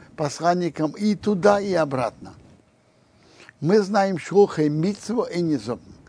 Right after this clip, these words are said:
Кто идёт на мицву, не имеет ущерба. Ну, <laughs> Ор Ахаим говорит на это так,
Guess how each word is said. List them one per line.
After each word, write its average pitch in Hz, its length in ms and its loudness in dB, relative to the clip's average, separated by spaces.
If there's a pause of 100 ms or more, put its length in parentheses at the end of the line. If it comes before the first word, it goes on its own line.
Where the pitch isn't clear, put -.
(220)
Кто 160 220 4
идёт 180 280 0
на 165 80 0
мицву, 139 440 -4
не 151 260 4
имеет 131 360 -2
ущерба. - 440 -18 (920)
Ну, 120 300 -8 (640)
<laughs> - 180 -18 (560)
Ор 170 160 0
Ахаим 220 380 -4
говорит 175 440 -2
на 151 120 -6
это 151 260 -6
так, 123 320 -8